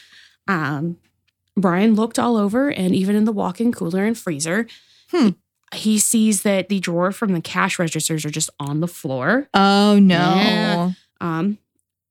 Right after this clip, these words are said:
Speaker 1: and they're, they're empty and on the floor. Not like there's bills in there, but there's just, you know.
Speaker 2: So
Speaker 1: Uh,
Speaker 2: you, you can easily deduce what happened here.
Speaker 1: it, to an extent, yeah.
Speaker 2: Yeah.
Speaker 1: Um,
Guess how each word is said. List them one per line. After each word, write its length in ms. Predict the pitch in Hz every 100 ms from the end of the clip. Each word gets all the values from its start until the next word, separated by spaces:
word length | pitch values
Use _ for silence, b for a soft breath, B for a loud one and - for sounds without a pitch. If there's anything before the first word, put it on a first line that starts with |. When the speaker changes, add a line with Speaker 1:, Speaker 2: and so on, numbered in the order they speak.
| _
Speaker 1:
and 200 | 220 208
they're, 160 | 208 202
they're 200 | 196 170
empty 300 | 180 170 143
and 100 | 147
on 120 | 143
the 80 | 139
floor. 260 | - 139 147
Not 180 | 160 -
like 140 | 151
there's 220 | 135 147
bills 320 | - 143 135 139
in 100 | 139
there, 160 | 131
but 240 | 151 143 - b b _
there's 180 | 185 -
just, 240 | - - _ _ _
you 120 | 208
know. 140 | 175 151 -
Speaker 2:
So 220 | - 208
Speaker 1:
Uh, 80 | 240
Speaker 2:
you, 200 | 320 302
you 200 | 285 392
can 160 | 392 381
easily 420 | 320 247 269 226
deduce 380 | 202 196 180 -
what 140 | 170
happened 440 | 180 151 165 175
here. 400 | 180 165 165 180 B B B B _ -
Speaker 1:
it, 220 | 285 262 - 262 269 _
to 160 | - 415
an 80 | 269
extent, 380 | 226 - 170 160
yeah. 180 | 165 185
Speaker 2:
Yeah. 600 | 214 190 175 180 240 226
Speaker 1:
Um, 200 | 226